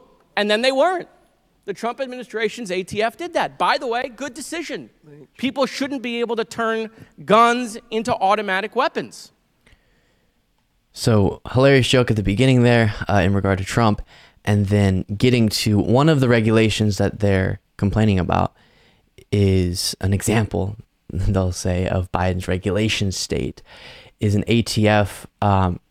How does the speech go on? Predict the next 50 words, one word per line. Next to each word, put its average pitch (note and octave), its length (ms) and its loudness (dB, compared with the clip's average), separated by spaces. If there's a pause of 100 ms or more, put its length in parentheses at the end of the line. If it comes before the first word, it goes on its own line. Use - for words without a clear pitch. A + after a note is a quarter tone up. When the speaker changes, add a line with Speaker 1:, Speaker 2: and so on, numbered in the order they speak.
(160)
Speaker 2:
regulation G2+ 720 2
that F#2 160 0
recently, F#2+ 640 -4
somewhat F#2 320 -4
recently, - 400 -4
was F#2+ 140 -2
put - 240 -4
into F#2+ 160 -4
place F#2 400 -2
to - 240 -8
more F#2+ 180 0
heavily F#2+ 360 0
regulate F2+ 400 -2
what - 160 -2
are F#2 60 -2
called - 300 -8
pistol B2+ 320 0
braces. G#2 640 0 (460)
Uh, F#2 260 0
and G#2+ 120 2
by G2 100 2
the E2 80 0
way, C2 140 0
in D#2 80 -4
case - 220 -4
you're G2 60 -4
wondering, G#2 300 2
the G2 80 2
A G2 80 2
T - 140 -4
F, G2 120 2
of F#2+ 120 -10
course, F#2 240 -2
is F#2 120 -6
the G2 100 -4
Bureau F#2+ 340 0
of F2+ 280 -2 (540)
Alcohol, G#2 440 0
Tobacco, G2 500 -2
Firearms, F#2 560 -2
and F#2+ 80 -2
Explosives. - 600 -6 (480)
And, F#2+ 560 0
uh, F#2+ 260 2 (160)
they're G#2+ 140 0
trying A2 240 2
to G2+ 40 4
more G2+ 140 2
heavily G2 280 2
regulate F#2 600 0